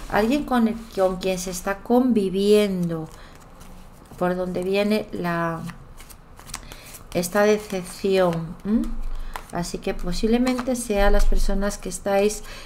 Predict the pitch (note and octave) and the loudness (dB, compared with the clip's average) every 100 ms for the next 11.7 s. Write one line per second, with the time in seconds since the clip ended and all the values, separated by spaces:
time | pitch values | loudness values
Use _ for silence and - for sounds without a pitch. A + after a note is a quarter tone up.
0 | - - F#3 F#3 G3 A3 A#3+ - F3+ F3 | -10 -2 -2 0 0 2 0 -2 -4 -6
1 | E3+ - G#3 G#3+ A3 - D4 C#4+ - F3+ | -8 -2 2 4 2 -2 -2 0 0 0
2 | E3 D#3+ - D#3+ E3 F#3 F#3 - F#3 F3+ | 0 -4 -6 -8 -6 -6 -6 -8 -8 -8
3 | F#3 F3+ E3+ F3 F#3 F#3+ F#3+ F3+ - F3 | -6 -6 -6 -6 -6 -6 -6 -8 -8 -6
4 | G#3+ A3+ B3 C4 B3+ - - - - - | -2 0 0 -2 -8 -16 -16 -14 -14 -16
5 | - - - - - - - - - G#3+ | -18 -20 -20 -18 -18 -16 -10 -2 4 6
6 | F3 - - - - - F#3+ D#3+ - F#3+ | 4 2 -4 -8 -8 -4 -2 -4 -6 -8
7 | F#3+ A3+ C4+ C4+ B3 C4 - D#4 - - | -2 0 2 2 0 -2 -2 0 2 2
8 | - - - - F#3 F#3 - F3+ - G3 | -2 -6 -8 -2 -2 0 -4 -6 -6 -2
9 | G3 - F#3+ G#3+ A#3 - - - - - | 0 0 0 0 -2 -4 -4 -4 -4 2
10 | G#3 G3 F3+ - A3 A3+ A3+ B3 G#3+ G3+ | 4 4 2 0 0 0 0 0 2 0
11 | G#3 - E3+ E3 E3+ A3 | -4 -6 -4 -4 -4 -4